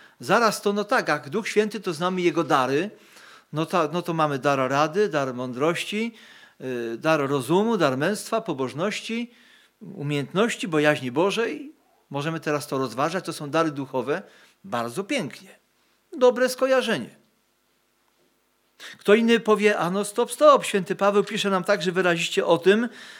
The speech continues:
że owocem ducha jest, czyli jeżeli Duch Święty działa w nas, "jest miłość, radość, pokój, cierpliwość, uprzejmość, dobroć, wierność, łagodność, opanowanie."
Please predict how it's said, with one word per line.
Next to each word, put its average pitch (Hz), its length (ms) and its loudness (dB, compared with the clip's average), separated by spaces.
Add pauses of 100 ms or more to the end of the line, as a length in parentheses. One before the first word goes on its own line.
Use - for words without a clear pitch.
(120)
że 196 300 4
owocem 226 680 4
ducha 190 380 0
jest, 175 360 4
czyli 143 240 -6
jeżeli 143 320 -6
Duch 165 280 -8
Święty 160 380 -6
działa 151 320 2
w 139 80 -8
nas, 131 380 -2 (480)
"jest 175 260 4
miłość, 202 540 6
radość, 185 500 2
pokój, 196 360 2
cierpliwość, 185 640 2
uprzejmość, 190 560 2
dobroć, 190 460 2
wierność, 196 640 2 (300)
łagodność, 190 540 4
opanowanie." 185 760 0